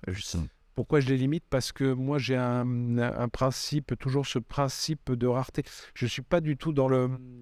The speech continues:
Speaker 2: euh, je suis un peu en combat là-dessus, euh, euh, euh, surtout. C'est-à-dire qu'on est rentré dans une société, euh, d'ultra-consommation. Alors, je,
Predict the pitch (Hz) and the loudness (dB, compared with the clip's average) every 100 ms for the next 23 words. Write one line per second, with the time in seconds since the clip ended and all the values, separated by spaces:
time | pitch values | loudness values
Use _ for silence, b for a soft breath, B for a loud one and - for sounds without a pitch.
0 | 120 117 117 117 62 65 67 65 67 65 | -4 0 2 0 -2 -4 -8 -8 -8 -8
1 | 65 50 - - _ 120 - 131 131 156 | -10 -12 -16 -20 _ -6 0 2 2 2
2 | 143 123 139 135 143 139 123 - 139 139 | 2 2 -2 2 4 4 2 -2 0 2
3 | 110 104 107 104 104 - 107 107 B B | 2 0 -6 -16 -12 -8 -8 -8 B B
4 | B - - 107 104 104 104 - - - | B -8 -2 2 2 2 0 -2 -4 -4
5 | 127 - _ - - 113 107 - 120 117 | -6 -8 _ -18 -2 0 0 2 2 2
6 | 123 - 127 120 110 120 117 113 110 98 | 0 2 4 4 2 2 2 0 -2 -2
7 | 120 - 123 - 135 131 113 107 101 95 | -2 0 0 0 2 4 4 2 0 -4
8 | - b _ _ _ _ _ - - - | -8 b _ _ _ _ _ -20 -20 -20
9 | - 120 117 - 120 - 117 123 113 104 | -10 -4 -2 0 0 0 -2 0 2 2
10 | - 147 - _ - 107 110 95 | 0 -4 -6 _ -2 0 0 -2